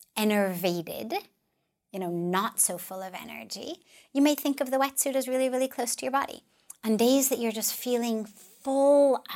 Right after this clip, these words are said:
of love and joy and peace and just th-, this channel, well, you may think of the wetsuit as being, you know,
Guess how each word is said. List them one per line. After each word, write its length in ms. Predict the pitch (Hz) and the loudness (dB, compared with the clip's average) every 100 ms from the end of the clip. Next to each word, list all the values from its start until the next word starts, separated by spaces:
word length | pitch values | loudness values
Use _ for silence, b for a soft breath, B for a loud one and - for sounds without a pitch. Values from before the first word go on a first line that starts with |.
| 208 | -8
of 380 | 226 220 208 190 185 b b b - | -4 -4 -6 -10 -20 b b b -4
love 500 | 220 226 240 226 202 | -2 0 0 -2 -4
and 240 | 202 196 | -8 -6
joy 500 | 190 208 220 220 214 | -6 -4 -2 -2 -2
and 220 | 196 196 | -6 -12
peace 420 | - - 247 220 - | -8 -2 0 0 -2
and 140 | 214 202 | -4 -4
just 220 | 202 - | -4 -4
th-, 120 | 208 - | -10 -8
this 260 | 196 - - b b b b b b b b - | 0 0 -2 b b b b b b b b 0
channel, 720 | - 254 302 339 262 - - _ _ b b | 2 6 8 10 8 2 -16 _ _ b b
well, 120 | 269 302 | 0 4
you 80 | |
may 120 | 320 339 | 6 4
think 240 | 339 330 | 2 2
of 100 | 302 | 2
the 140 | 285 285 | 4 4
wetsuit 480 | 302 - - 294 285 | 4 2 0 2 0
as 140 | 277 | 0
being, 600 | 277 277 285 294 285 277 285 | 0 2 4 6 4 2 -2
you 200 | 302 277 | -2 -2
know, 480 | 220 233 262 285 | -2 -2 -2 -2